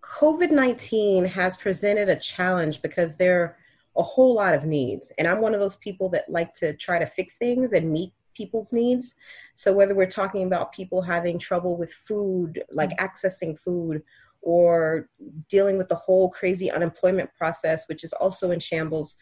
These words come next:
Speaker 1: because of Republicans, um, and, you know, health education,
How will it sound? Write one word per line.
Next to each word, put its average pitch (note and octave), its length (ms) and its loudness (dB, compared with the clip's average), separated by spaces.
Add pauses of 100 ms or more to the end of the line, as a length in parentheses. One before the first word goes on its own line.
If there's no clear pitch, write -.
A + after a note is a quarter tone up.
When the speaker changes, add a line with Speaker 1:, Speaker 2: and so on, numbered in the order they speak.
(160)
Speaker 1:
because G#3+ 260 0
of F3+ 100 -2
Republicans, D#3+ 640 -6 (360)
um, F3 380 2
and, F3 520 4
you F#3 120 -2
know, D#3 180 2
health F#3 400 2
education, D3+ 800 -2